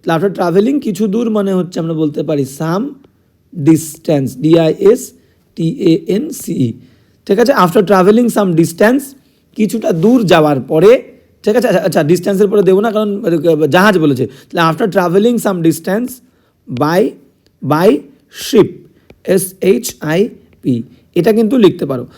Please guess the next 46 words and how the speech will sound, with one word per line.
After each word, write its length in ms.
বা 80
তোমরা 220
যদি 160
কেউ 160
দিতে 280
চাও 180
আফটারের 460
পরে, 180
"স্যার 160
আমি 180
তো 100
এরকম 240
করে 160
লিখবো 280
না, 100
আমি 140
তো 100
সাবজেক্ট 460
দিয়ে 160
লিখবো", 280
তাও 240
তোমরা 240
লিখতে 280
পারো 280
যে 440
after, 640
এ 400
এফ 300
টি 120
ই 280
আর, 120
after 800
he 160
travelled, 680
টি 220
আর 200
এ 220
ভি 220
ই 480
এল 380
ই 120
ডিও 240
দিতে 200
পারো, 180
ট্রাভেলড 420
বানান, 280